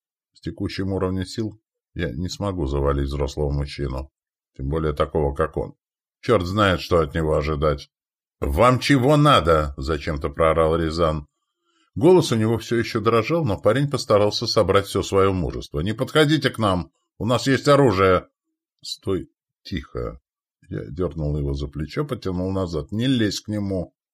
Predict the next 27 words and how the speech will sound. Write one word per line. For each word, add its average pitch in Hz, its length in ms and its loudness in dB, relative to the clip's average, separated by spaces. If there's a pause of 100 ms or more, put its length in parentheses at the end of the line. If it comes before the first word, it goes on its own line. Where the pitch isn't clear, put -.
(320)
"А 85 120 0
ты 104 240 -2
д-, 101 160 -2
думаешь, 107 680 -2
я 107 100 4
хочу 110 320 -2
к - 60 -16
нему 110 180 0
лезть?" — 160 320 0 (460)
заикаясь, 73 500 0
спросил 78 420 -4
меня 76 220 -2
парень. 71 360 -2
"А 107 120 4
вдруг 135 280 2
он 131 140 4
за 110 120 4
нами 107 260 2
последует? 113 720 2 (360)
Вдруг 135 300 2
пришибет?" 107 680 2 (520)
"Вот 76 300 -2
поэтому 98 540 2
лучше 117 320 -2
его 98 220 -2
не 107 100 -4
провоцируй. 110 880 -4